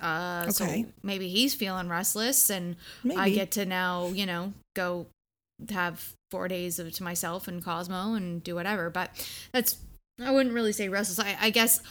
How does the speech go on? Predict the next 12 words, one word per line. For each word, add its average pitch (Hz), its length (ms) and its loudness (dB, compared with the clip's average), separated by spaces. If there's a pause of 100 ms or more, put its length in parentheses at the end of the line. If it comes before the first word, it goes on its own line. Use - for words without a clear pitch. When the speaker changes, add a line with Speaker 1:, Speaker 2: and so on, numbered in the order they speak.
(200)
Speaker 1:
I'm 220 140 6
restless 240 300 6
to 254 80 4
get 226 120 4
my 214 140 4
bunkie 226 400 2
tomorrow. 180 580 0 (1400)
So 190 80 10
Speaker 2:
Yeah. 180 220 4
Speaker 1:
that's 185 200 -2
one 208 220 2
thing. 208 380 0